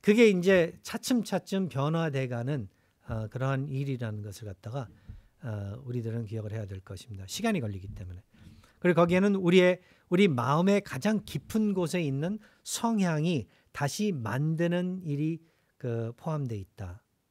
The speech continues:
어. 그러니까 이것은 성령에 의한 평생 계속되는 성화의 과정으로서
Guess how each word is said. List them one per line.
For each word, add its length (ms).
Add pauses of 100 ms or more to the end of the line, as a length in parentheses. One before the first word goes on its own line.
(140)
어. 160 (340)
그러니까 300 (340)
이것은 380
성령에 640
의한 500 (340)
평생 720
계속되는 880 (240)
성화의 840
과정으로서 880